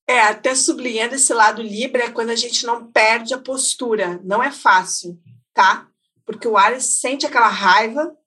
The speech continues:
e ele quer ser, às vezes, grosseiro, mas o Libra é assim: não posso dar esse tipo de resposta, preciso me,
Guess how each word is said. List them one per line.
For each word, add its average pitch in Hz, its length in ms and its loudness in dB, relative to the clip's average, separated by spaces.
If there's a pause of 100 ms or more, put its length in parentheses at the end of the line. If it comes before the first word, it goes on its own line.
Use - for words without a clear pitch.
(600)
e 214 120 -4
ele 247 180 -4
quer 254 240 -4
ser, 262 280 0
às 254 140 -2
vezes, 240 300 -6
grosseiro, 220 1000 0
mas 202 220 0
o 220 60 -4
Libra 233 320 -4
é 262 40 -2
assim: 240 260 -6
não 226 160 -4
posso 240 280 -2
dar 233 100 -4
esse 226 140 -6
tipo - 180 -12
de 208 100 -10
resposta, 202 720 0
preciso 214 320 -12
me, 220 280 -8